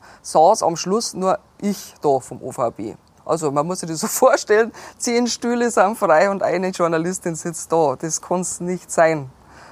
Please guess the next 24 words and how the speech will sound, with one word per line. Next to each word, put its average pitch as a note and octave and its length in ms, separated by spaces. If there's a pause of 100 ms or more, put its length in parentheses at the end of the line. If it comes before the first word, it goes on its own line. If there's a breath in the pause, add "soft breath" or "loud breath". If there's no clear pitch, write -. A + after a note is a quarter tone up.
Und E3 140
so D#3+ 100
habe F#3+ 100
ich G3 60
mir F#3 80
dann D3 160
irgendwann F#3+ 360
gedacht, F#3 400
das F3 200
ist - 340
eigentlich D3 240
für D#3+ 120
eine D3+ 40
Stadt D3+ 380
wie E3+ 40
Rosenheim, F3+ 440
so E3 100
klar D3+ 180
sind D3+ 200
wir B3 80
doch F3 180
gar E3 140
nicht. E3 140
Und D#3 280